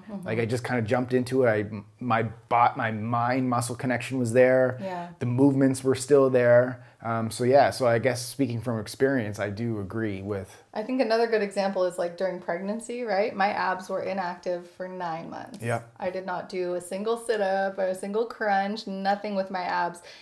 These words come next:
Speaker 1: And then, you know, re-, after recovering from pregnancy, I feel like my ab strength is kinda back where it used to be. So I feel like that was remembered, even though I didn't continue. Like, nine months is a long time to not do
Speaker 2: Mm-hmm.
Speaker 1: any exercises there, but I still have the strength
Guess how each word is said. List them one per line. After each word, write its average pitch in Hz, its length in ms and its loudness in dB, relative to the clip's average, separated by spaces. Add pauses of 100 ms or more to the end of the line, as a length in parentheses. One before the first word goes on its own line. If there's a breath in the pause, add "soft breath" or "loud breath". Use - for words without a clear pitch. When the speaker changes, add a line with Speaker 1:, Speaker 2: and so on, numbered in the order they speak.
(120 loud breath)
Speaker 1:
And 202 180 0
then, 196 220 2
you 190 100 -2
know, 185 160 -2
re-, 185 220 -4
after 185 320 0
recovering 214 460 -2
from 196 200 -4
pregnancy, 180 500 -6
I 175 80 -4
feel 196 240 -2
like 180 160 0
my 180 120 -6
ab 175 240 -4
strength 185 260 -12
is 175 120 -10
kinda 311 280 -4
back 262 300 -6
where 262 120 -2
it 220 120 -4
used 208 220 -8
to 185 80 -6
be. 175 200 -6
So - 140 -4
I 190 80 0
feel 214 240 -2
like 208 160 2
that 185 160 0
was 185 180 -4 (260 loud breath)
remembered, 196 840 -2
even 190 300 -6
though 190 120 -2
I 180 140 0
didn't 185 240 -6
continue. 185 520 -8 (280 loud breath)
Like, 190 160 -8
nine 202 260 2
months 208 240 -2
is 185 100 -6
a 170 60 -6
long 190 260 -2
time 190 280 -4
to 185 80 -12
not 175 240 -8
do 180 440 -6
Speaker 2:
Mm-hmm. 117 320 -4
Speaker 1:
any 233 220 -2
exercises 180 640 -2
there, 190 420 -6
but 196 100 2
I 190 80 4
still 196 240 -4
have 185 300 -6
the 190 80 -8
strength 185 400 -10